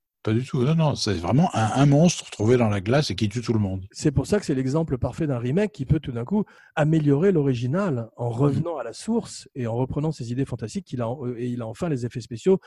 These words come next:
Speaker 2: pour le faire. Et il y a un truc qu'il adore aussi quand il lit la nouvelle, c'est le côté, euh, dix petits indiens de la nouvelle.
Speaker 1: Oui.
Speaker 2: And then there were none, tu sais, le titre, euh, anglais.
Speaker 1: Ouais, ouais, ouais.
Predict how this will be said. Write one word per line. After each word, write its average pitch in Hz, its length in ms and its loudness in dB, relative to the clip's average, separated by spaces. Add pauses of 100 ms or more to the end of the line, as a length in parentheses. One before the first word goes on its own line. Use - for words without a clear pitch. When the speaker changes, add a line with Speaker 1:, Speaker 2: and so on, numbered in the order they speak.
(120)
Speaker 2:
pour 165 140 2
le 156 80 6
faire. 156 440 0 (160)
Et 139 140 -2
il 147 200 -2
y 151 60 0
a 147 60 0
un 156 40 -2
truc 196 200 -6
qu'il 147 120 -2
adore 160 220 -2
aussi 151 200 -4
quand 147 200 -8
il 127 100 -8
lit 151 80 -4
la 143 120 -4
nouvelle, 143 440 -2 (160)
c'est 147 140 -2
le 143 100 2
côté, 151 380 2
euh, 123 100 0
dix 139 220 -6
petits 156 320 -2
indiens 139 320 2
de 123 60 -4
la 110 60 -6
nouvelle. 107 480 -8 (520)
Speaker 1:
Oui. 113 240 0 (340)
Speaker 2:
And 123 220 -2
then 147 260 -2
there 127 160 -4
were 123 240 -2
none, 117 600 -4
tu 101 120 -20
sais, - 160 -14
le 107 120 -10
titre, - 300 -18
euh, 101 240 -14
anglais. 113 340 -2
Speaker 1:
Ouais, - 60 0
ouais, 95 180 -6
ouais. 98 160 -12